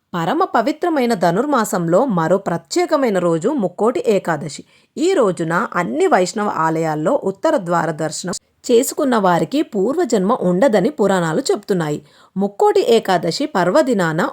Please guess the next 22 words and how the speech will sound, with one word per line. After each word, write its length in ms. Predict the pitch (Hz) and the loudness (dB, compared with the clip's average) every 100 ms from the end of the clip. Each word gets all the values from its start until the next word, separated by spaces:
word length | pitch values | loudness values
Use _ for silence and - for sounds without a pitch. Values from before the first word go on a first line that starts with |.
| 214 | -2
ఉపవాసం 520 | 180 302 294 220 175 | 2 4 2 0 -2
ఉంటే 380 | 160 147 269 - - _ | -4 -2 -4 -4 -16 _
మూడు 300 | 180 226 381 | 0 2 4
కోట్ల 460 | 381 254 220 220 269 - | 4 4 2 2 -2 0
ఏకాదశుల 640 | 185 180 180 170 170 160 | 0 2 0 0 -2 -4
వ్రతం 360 | 151 165 220 320 | -2 -2 0 0
ఆచరించినంత 800 | 214 190 196 175 160 165 156 156 | 0 0 0 -2 -2 -4 -6 -6
ఫలితం 460 | 160 160 190 277 311 | -6 -4 -4 -4 -4
భక్తుల 380 | 226 - - 254 | -4 -4 -6 -4
నమ్మకం. 440 | 311 180 - 175 - _ _ _ _ _ _ _ _ _ _ _ _ _ _ | -4 -4 -6 -12 -14 _ _ _ _ _ _ _ _ _ _ _ _ _ _
సంక్రాంతి 540 | - 190 240 320 254 427 | -4 -4 0 0 2 0
సంబరాలు. 540 | 349 208 214 160 151 - | 2 0 0 0 -4 -4
అన్ని 280 | 175 262 381 | -4 -2 2
గ్రామాల్లో 480 | 349 285 247 214 359 | 2 2 2 2 2
సంక్రాంతి 480 | 233 185 190 180 185 | 0 0 0 0 -2
సంబరాలు 480 | 175 170 175 170 | -2 0 2 0
కనపడుతోంది. 720 | 302 359 220 180 165 151 156 - - _ - | 0 -2 0 0 -2 -4 -6 -10 -20 _ -2
ఇళ్ల 260 | 190 285 | 0 0
ముందు 260 | 349 233 262 | 0 0 0
పెద్ద 320 | 254 160 165 | -2 -2 -2
పెద్ద 240 | 254 196 | -2 2
ముగ్గులు, 560 | 196 160 147 185 180 170 | 0 0 -2 0 0 0